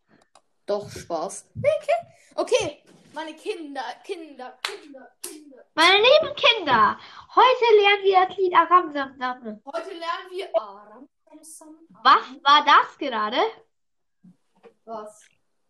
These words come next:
Speaker 2: Irgendjemand ist rein und wieder raus.
Speaker 1: Hä?
Speaker 2: Ich hab gerade so gehört. Also irgendjemand ist rein und jetzt sofort wieder raus.
Speaker 1: Das war Help Wanted.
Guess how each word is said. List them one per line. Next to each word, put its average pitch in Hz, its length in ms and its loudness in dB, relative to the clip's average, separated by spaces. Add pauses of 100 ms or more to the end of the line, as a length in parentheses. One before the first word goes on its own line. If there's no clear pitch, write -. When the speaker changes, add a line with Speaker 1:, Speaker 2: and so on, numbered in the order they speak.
(720)
Speaker 2:
Irgendjemand 381 520 -2
ist 359 80 -8
rein 339 280 2
und 339 60 -10
wieder 330 180 0
raus. 320 540 4 (1700)
Speaker 1:
Hä? 269 240 -12 (920)
Speaker 2:
Ich - 100 -4
hab 415 100 4
gerade 370 240 4
so 370 100 2 (1080)
gehört. 233 340 -6 (720)
Also 285 160 -4
irgendjemand 381 380 0
ist 320 80 -4
rein 311 300 2
und 311 120 -8
jetzt 311 220 2
sofort 320 300 0
wieder 269 180 2
raus. 240 400 0 (960)
Speaker 1:
Das 247 240 -10
war 254 180 -4
Help 226 220 -12
Wanted. 214 520 -14